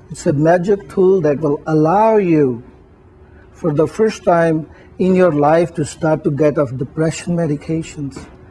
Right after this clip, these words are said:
to get off anxiety medication, to start sleeping better.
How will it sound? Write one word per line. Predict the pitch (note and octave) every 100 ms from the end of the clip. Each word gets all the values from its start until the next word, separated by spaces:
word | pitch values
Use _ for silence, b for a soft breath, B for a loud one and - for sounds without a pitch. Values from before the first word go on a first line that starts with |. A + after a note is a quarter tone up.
| B B B B
to | - C#3
get | D#3 D3+
off | C#3+
anxiety | D3+ C#3 D3+ D#3 D#3
medication, | C#3+ D3 C#3 C3 D3 C#3 - B2+ - B B B
to | -
start | D3 - D#3 D#3
sleeping | - D#3+ D#3+ D#3+ E3+ D3+
better. | D3 C3 A#2